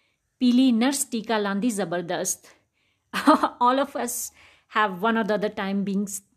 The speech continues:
been stung by them. So how does the paper wasp, uh, nest looks like? So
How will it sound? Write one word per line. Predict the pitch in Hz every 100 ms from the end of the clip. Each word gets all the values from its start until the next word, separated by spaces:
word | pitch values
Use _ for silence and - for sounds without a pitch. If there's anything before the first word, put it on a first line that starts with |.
| 196
been | 165 202 196 190 -
stung | - 214 208 180
by | 175
them. | 165 - 190 - _ _ _ _ _ _ _ _ _ _ _ _ _ _ _ _ _ _ _ _ _ _ _
So | - 285
how | - 262
does | 254 254
the | 269
paper | 269 240 240 247
wasp, | 247 247 - -
uh, | 208 190 185
nest | 208 220 - 214
looks | 226 226 -
like? | 165 156 156 - - _ _ _ _ _ _ _ _
So | - 254